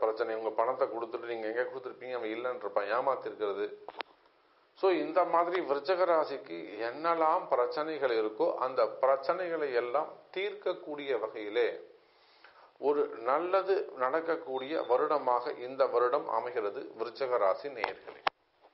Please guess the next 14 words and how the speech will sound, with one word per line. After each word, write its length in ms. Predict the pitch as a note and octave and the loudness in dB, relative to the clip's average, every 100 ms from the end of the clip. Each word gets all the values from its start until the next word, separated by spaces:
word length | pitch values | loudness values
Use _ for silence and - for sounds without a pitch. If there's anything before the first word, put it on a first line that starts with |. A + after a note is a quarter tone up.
| _ _ _ _ - - - _ B2+ | _ _ _ _ -20 -20 -20 _ 0
அதோடு 360 | D3+ F#3+ F#3+ F#3 | 4 4 4 4
மட்டுமல்ல, 480 | E3 D#3+ D3+ C#3 C3+ A2 | 2 0 0 4 4 2
உங்க 140 | C3 C#3 C#3 | 0 2 4
ராசிக்கு 420 | D#3 E3 E3 D#3 - | 4 0 -10 -8 0
கேந்திரஸ்தானத்தில் 920 | C#3+ D#3+ D#3+ - - C3 B2 A#2+ C#3+ C3 | 0 2 0 -2 2 2 2 -2 -6 0
நாலாவது 460 | B2 D3 D#3+ D#3 D3+ C3 | 4 6 4 4 -4 -6
வீட்டில் 300 | B2 - G#2 | -8 -10 -10
இருக்கக்கூடிய 600 | A2 A2+ A2+ G#2+ B2 D3+ - - - - _ - A#2+ | -8 -8 -8 -4 0 0 0 -12 -20 -20 _ 0 2
அந்த 340 | D#3 E3+ E3+ - | 2 2 2 2
குரு 160 | B2 C3 B2 | 0 0 2
பகவான் 400 | G#2+ A2+ D#3+ - A#2+ | 2 4 2 0 -4
உங்க 180 | D#3 E3+ C#3+ A2+ | -4 2 4 6
ராசிக்கு 520 | A2+ C3 C#3 - C#3+ A#2 - - _ _ _ _ _ _ - - - C#3 | 4 2 -4 -10 -8 -8 -10 -14 _ _ _ _ _ _ -20 -20 -2 0
எட்டாவது 420 | C#3 G3 F#3 F#3 | 2 4 4 4